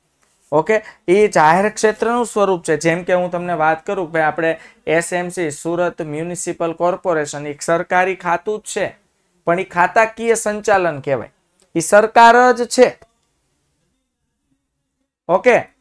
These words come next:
પછી જાહેર નિગમ જેમ કે ભારતીય જીવન વીમા નિગમ, એ સરકારી કંપની છે, પણ એ નિગમ કહેવાય, જાહેર નિગમ,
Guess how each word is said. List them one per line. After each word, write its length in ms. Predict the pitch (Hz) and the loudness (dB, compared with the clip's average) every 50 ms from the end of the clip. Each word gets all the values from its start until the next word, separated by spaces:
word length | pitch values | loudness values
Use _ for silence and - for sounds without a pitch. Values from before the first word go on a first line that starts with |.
| _ _ _ _ _ - | _ _ _ _ _ 0
પછી 240 | 185 185 - 226 | 0 0 0 -2
જાહેર 540 | 185 170 175 175 180 180 196 220 226 214 208 | 0 4 6 6 8 6 6 4 4 2 2
નિગમ 340 | 214 220 220 208 220 185 170 | 0 0 2 2 2 2 2
જેમ 240 | 156 165 170 180 175 | 0 0 -2 -2 -2
કે 180 | - 208 208 | 0 0 0
ભારતીય 680 | 190 156 143 139 143 160 185 196 - _ 202 208 214 202 | 0 0 0 2 2 4 2 2 0 _ -4 -2 -2 -2
જીવન 400 | 156 - 156 165 175 196 190 175 | -2 -2 -4 -2 -2 -2 -4 -4
વીમા 320 | 156 156 165 175 175 170 | -4 -4 -2 -2 -2 -2
નિગમ, 380 | 170 180 208 190 190 160 139 147 | -2 -4 -4 -2 -2 -2 0 -2
એ 60 | 160 | -4
સરકારી 560 | 160 - 175 175 185 190 - 233 233 240 247 | -2 0 0 0 0 0 2 2 2 2 2
કંપની 500 | 240 - 240 233 226 220 220 220 208 180 | -2 -4 -6 -8 -8 -10 -10 -10 -10 -10
છે, 880 | 147 - - - _ _ _ _ _ _ _ _ _ _ _ _ - 165 | -12 -14 -18 -20 _ _ _ _ _ _ _ _ _ _ _ _ -12 -12
પણ 240 | - - 180 196 208 | -8 -6 -4 -4 -2
એ 60 | 208 | -2
નિગમ 500 | 180 156 165 175 185 196 240 247 233 226 | -2 -2 -2 -2 4 6 6 6 4 2
કહેવાય, 300 | - 214 202 196 185 170 | 0 0 2 2 0 2
જાહેર 440 | 151 165 170 170 175 185 208 202 196 | 2 2 2 4 2 2 0 -2 -4
નિગમ, 280 | 202 208 190 196 165 | -6 -4 -2 -2 -4